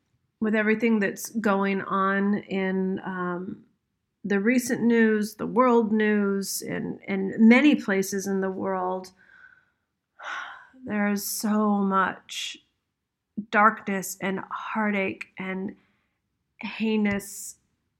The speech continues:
belief systems that are getting acted out in unthinkable ways, unimaginable. Um, it's so much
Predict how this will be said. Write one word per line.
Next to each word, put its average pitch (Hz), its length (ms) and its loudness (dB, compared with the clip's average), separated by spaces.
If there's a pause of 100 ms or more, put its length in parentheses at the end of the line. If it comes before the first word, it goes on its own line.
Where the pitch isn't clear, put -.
(400)
belief 226 400 0
systems 214 840 -4
that 196 200 -2
are 185 340 -2
getting 202 440 -4
acted 190 480 -6
out 175 480 -6
in 190 420 -6 (640)
unthinkable 202 840 -2
ways, - 540 -12 (380)
unimaginable. 190 840 -2 (2250)
Um, 196 680 2 (1700)
it's 220 280 0
so 226 220 2
much 240 540 0